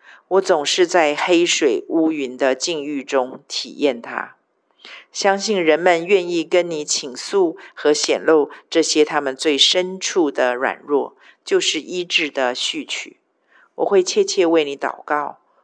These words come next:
为神所使用，成为他伸向这个为罪而悲苦的世代的词手，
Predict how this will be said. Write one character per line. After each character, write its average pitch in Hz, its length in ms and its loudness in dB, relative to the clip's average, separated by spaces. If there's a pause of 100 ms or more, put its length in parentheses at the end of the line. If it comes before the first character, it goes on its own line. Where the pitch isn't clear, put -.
(100)
为 139 240 0
神 139 340 0
所 127 300 -4
使 - 220 -4
用， 120 340 -4 (400)
成 170 260 -2
为 151 240 4
他 151 300 -2
伸 180 340 0
向 160 380 0
这 170 160 -4
个 147 160 4
为 175 220 4
罪 165 340 2
而 135 240 2
悲 170 280 -2
苦 - 260 -14
的 90 140 -4
世 - 320 0
代 143 240 -2
的 123 260 -4
词 - 380 -8
手， - 340 -2